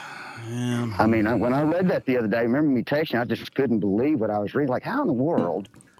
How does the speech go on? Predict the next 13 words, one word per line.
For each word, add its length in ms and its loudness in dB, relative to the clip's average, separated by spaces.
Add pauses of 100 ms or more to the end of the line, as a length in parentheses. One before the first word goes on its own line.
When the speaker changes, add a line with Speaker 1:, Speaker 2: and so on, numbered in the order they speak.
(500)
Speaker 2:
are 120 2
these 220 2
guys 280 0
getting 220 -2
away 220 2
with 160 -2
not 160 0
answering 340 0
to 80 0
Congress 840 -4
or 160 0
the 120 0
Senate? 600 -4